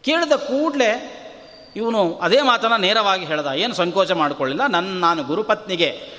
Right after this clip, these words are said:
ಗುರುದಕ್ಷಿಣೆಯಾಗಿ ಕೊಡಬೇಕು, ಅವಳು ನಿನ್ನ ಹೆಂಡತಿಯಲ್ಲಿರ್ತಕ್ಕಂತಹ, ಅವಳ ಕಿವಿಯಲ್ಲಿರ್ತಕ್ಕಂತಹ ಕರ್ಣಕುಂಡಲಗಳನ್ನು ಅಪೇಕ್ಷೆ ಪಟ್ಟಿದ್ದಾಳೆ, ಆದ್ದರಿಂದ ಅದನ್ನು ಬೇಕು ನನಗೆ." "ಅಯ್ಯೋ, ಅದಕ್ಕೇನಂತೆ, ನಿಮ್ಮಂತಹ ಬ್ರಾಹ್ಮಣರು ಬಂದು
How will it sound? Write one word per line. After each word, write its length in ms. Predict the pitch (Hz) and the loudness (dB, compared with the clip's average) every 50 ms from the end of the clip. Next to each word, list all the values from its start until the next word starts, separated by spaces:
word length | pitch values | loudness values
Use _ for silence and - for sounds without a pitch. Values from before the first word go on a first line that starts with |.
| - - - - | -20 -20 -6 0
ಗುರುದಕ್ಷಿಣೆಯಾಗಿ 800 | 139 175 226 262 247 240 - 240 247 247 240 233 220 214 208 190 | 2 2 4 6 4 4 4 4 4 4 4 4 2 2 0 0
ಕೊಡಬೇಕು, 640 | - 180 180 190 185 185 175 170 - 262 277 277 | 2 2 2 4 4 2 2 2 2 0 0 0
ಅವಳು 360 | 269 - 170 190 233 254 254 | 0 0 2 4 4 4 4
ನಿನ್ನ 260 | 226 190 214 233 247 254 226 | 2 0 -2 0 0 2 2
ಹೆಂಡತಿಯಲ್ಲಿರ್ತಕ್ಕಂತಹ, 1400 | 180 202 233 247 262 247 254 240 233 233 226 214 214 - 214 208 214 208 202 196 214 170 180 170 123 104 - - - - - - - - | 2 0 0 0 0 0 0 -2 0 0 0 0 2 0 -2 0 0 -2 0 0 0 2 2 2 0 -2 -6 -12 -14 -16 -16 -18 -6 -2
ಅವಳ 260 | 160 165 208 240 247 | 2 2 4 4 2
ಕಿವಿಯಲ್ಲಿರ್ತಕ್ಕಂತಹ 960 | 233 - 220 240 262 262 254 254 233 233 233 240 226 233 226 220 - 220 214 | 2 2 0 2 2 2 2 2 2 2 2 0 -2 -2 -6 -2 0 2 2
ಕರ್ಣಕುಂಡಲಗಳನ್ನು 1080 | 214 214 - 208 226 262 269 277 277 - 233 240 233 233 226 226 214 214 214 208 214 208 | 2 2 2 2 4 4 2 2 2 0 -2 0 2 2 2 4 4 2 2 2 2 0
ಅಪೇಕ್ಷೆ 360 | 185 180 196 208 - - 190 | 0 0 0 0 2 0 2
ಪಟ್ಟಿದ್ದಾಳೆ, 640 | 185 160 147 160 143 127 131 127 123 120 139 202 220 - - - - - - - - - - - - - - _ _ _ _ _ - | 2 2 -2 -2 -4 -2 0 0 0 0 0 -2 -4 -8 -14 -20 -20 -20 -20 -20 -20 -20 -20 -20 -20 -20 -20 _ _ _ _ _ -2
ಆದ್ದರಿಂದ 340 | 185 - 185 165 156 180 | 0 0 2 0 0 0
ಅದನ್ನು 220 | 196 170 156 147 135 | 0 0 0 0 0
ಬೇಕು 280 | 139 165 180 170 165 | 2 2 2 0 -2
ನನಗೆ." 520 | 143 123 113 104 98 95 87 87 - - - - - - _ _ _ _ _ _ _ _ _ _ _ _ _ _ _ _ _ _ _ _ _ _ _ - | -2 -4 -4 -6 -8 -10 -12 -14 -18 -20 -20 -20 -20 -20 _ _ _ _ _ _ _ _ _ _ _ _ _ _ _ _ _ _ _ _ _ _ _ -2
"ಅಯ್ಯೋ, 160 | 208 247 214 | 0 2 2
ಅದಕ್ಕೇನಂತೆ, 800 | 147 151 196 190 - 190 175 151 139 127 120 117 104 95 - 127 | 2 0 -2 -2 0 0 2 2 0 -2 -4 -6 -6 -6 -4 -4
ನಿಮ್ಮಂತಹ 420 | 147 180 202 208 202 170 180 185 | -2 0 0 0 0 2 0 0
ಬ್ರಾಹ್ಮಣರು 520 | 170 147 151 151 165 185 202 190 190 175 175 | 0 0 0 0 0 2 0 0 0 0 0
ಬಂದು 560 | 165 175 170 160 151 131 107 - - - | -2 -2 -2 -2 -4 -4 -6 -10 -14 -20